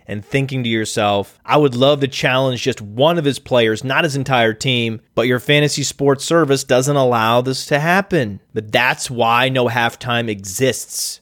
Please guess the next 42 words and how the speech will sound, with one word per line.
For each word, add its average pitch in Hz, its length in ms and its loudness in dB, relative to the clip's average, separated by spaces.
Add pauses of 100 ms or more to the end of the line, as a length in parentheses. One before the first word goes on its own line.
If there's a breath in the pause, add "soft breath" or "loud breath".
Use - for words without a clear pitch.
You 151 140 0
can 147 180 0
put 156 320 2 (260)
Odell 151 280 4
Beckham 143 340 0
Junior 131 560 0
up 131 160 -2
against 135 320 0
Antonio 135 480 4
Brown. 123 400 2
You 120 80 0
can 135 140 -2
just 131 220 -4
put 143 200 0
Cam 139 320 2
Newton 135 320 2
up 117 140 0
against 123 360 0
Aaron 123 240 0
Rodgers. 123 640 0 (120)
Ezekiel 131 540 0
Elliott 123 580 2
against 123 560 -4 (140)
David 123 280 2
Johnson. 131 460 -2 (160)
Creating 165 420 2
a 165 100 4
challenge 151 680 0
takes 139 420 -2 (160)
just - 180 -14
a - 60 -12 (160)
couple - 240 -6
seconds 156 720 -2
on 117 180 -2
No 113 160 0
Halftime. 107 640 -4
That's 113 160 -8
why 175 160 2
I - 20 4
love 156 300 2
the 127 180 2
app. 170 340 -2